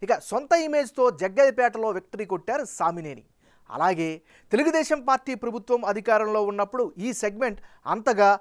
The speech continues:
అభివృద్ధి చెందలేకపోయింది అన్న టాక్తో ఓడిపోయారు అన్న అభిప్రాయం కూడా ఉంది.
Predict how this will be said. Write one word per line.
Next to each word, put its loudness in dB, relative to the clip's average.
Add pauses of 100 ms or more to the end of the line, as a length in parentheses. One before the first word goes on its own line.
(220)
అభివృద్ధి -2
చెందలేకపోయింది -2
అన్న 0
టాక్తో 0 (300)
ఓడిపోయారు 4
అన్న -2
అభిప్రాయం 0
కూడా 0
ఉంది. -8